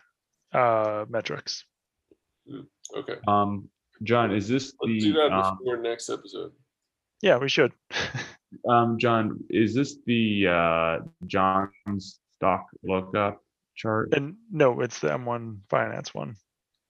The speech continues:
Speaker 3: Oh, so there's a different chart that I, <laughs> have I not been paying attention? <laughs>
Speaker 1: I mean, I've only sent, I, I've sent you guys a bunch of stuff, but I think the M one is the main one.
Speaker 3: Okay.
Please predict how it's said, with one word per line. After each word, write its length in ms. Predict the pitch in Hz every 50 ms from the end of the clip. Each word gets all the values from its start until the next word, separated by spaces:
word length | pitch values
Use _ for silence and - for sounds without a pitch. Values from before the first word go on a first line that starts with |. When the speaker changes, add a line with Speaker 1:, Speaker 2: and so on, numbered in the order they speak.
| - -
Speaker 3:
Oh, 120 | - - - _ _ _ _
so 140 | - - 117
there's 180 | 117 113 107 104
a 40 | 95
different 600 | 90 90 92 117 113 - - 98 87 78 - -
chart 320 | - 82 80 76 58 - -
that 220 | 82 67 85 - - - - - - _ _ _ _ _ _ _ _ _ _ _ _ - - - - - - - 156 147 - - - -
I, 60 | -
<laughs> 20 |
have 160 | 117 117 113
I 100 | 131 139
not 220 | 143 151 151 143 -
been 140 | 139 135 135
paying 200 | 120 131 131 123
attention? 420 | 123 117 113 117 117 110 113 113 98 - - - _ _ _ _ _ _ _ _ _ _ _ _ _ - _ _ _ -
<laughs> 0 | 143 143 - - - - - - - - - 131 - - - - - - - - - - - - - - - -
Speaker 1:
I 60 | 151 156
mean, 300 | 127 120 123 123 113 95 98 196
I've 160 | 165 151 147 165
only 160 | 165 156 156
sent, 280 | - - 151 147 - -
I, 180 | 196 170 180 185
I've 100 | 185 170
sent 160 | 214 208 180
you 60 | 160
guys 120 | 156 147 131
a 40 |
bunch 220 | 120 120 117 113 123
of 60 | 110
stuff, 340 | - - 131 127 113 - - -
but 200 | - - 120 135 - _ _ _ -
I 80 | 143 135
think 200 | 123 135 127 117
the 140 | 127 127 143
M 220 | 127 123 127 120
one 340 | 117 117 120 123 127 120 110 _ _ _ _ _ -
is 200 | 170 143 131 -
the 80 | - 131
main 260 | 123 120 123 135 139
one. 280 | 156 170 180 175 156 _ _ _ _ _ _ _ _ _ _ - 104
Speaker 3:
Okay. 220 | 98 - - -